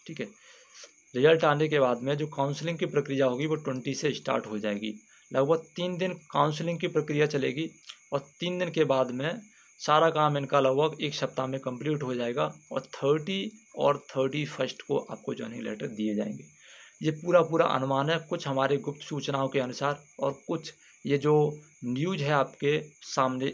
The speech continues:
इसके अनुसार, क्योंकि हम कभी भी बेफजूली की बातें और बेफजूली की वीडियो लेकर नहीं आते हैं।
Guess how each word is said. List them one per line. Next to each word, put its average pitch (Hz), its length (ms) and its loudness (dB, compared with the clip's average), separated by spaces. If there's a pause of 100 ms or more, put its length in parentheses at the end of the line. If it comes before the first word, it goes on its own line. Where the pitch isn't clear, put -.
इसके - 280 -4
अनुसार, 104 380 -4 (460)
क्योंकि 156 160 -2
हम 147 200 0
कभी 143 280 0
भी 160 180 -2
बेफजूली 147 540 -2
की 147 140 -6
बातें 123 320 -4
और 143 80 0
बेफजूली 131 480 -4
की 131 120 -6
वीडियो 120 320 -4
लेकर 120 300 -6
नहीं 113 300 -6
आते 131 240 -6
हैं। 143 180 -6